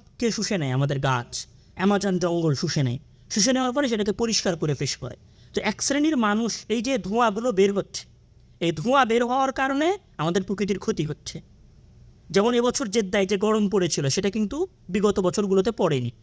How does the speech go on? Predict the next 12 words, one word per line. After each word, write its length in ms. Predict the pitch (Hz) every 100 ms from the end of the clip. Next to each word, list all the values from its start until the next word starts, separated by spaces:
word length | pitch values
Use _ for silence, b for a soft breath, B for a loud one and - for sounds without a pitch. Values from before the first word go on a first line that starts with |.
| - 208
এটা 120 | 185
প্রকৃতির 420 | 202 190 214 190
বিপর্যয় 520 | 196 190 143 131 131
ঘটছে। 300 | 120 147 - - - b b b -
ওই 140 | 285
অ্যামাজন 460 | 262 262 277 269 247
জঙ্গল 360 | 233 226 214
এক 140 | 196 185
শ্রেণীর 300 | - 233 220
মানুষ 260 | 190 214
কেটে 260 | - 240 190
ফেলছে, 380 | 170 143 -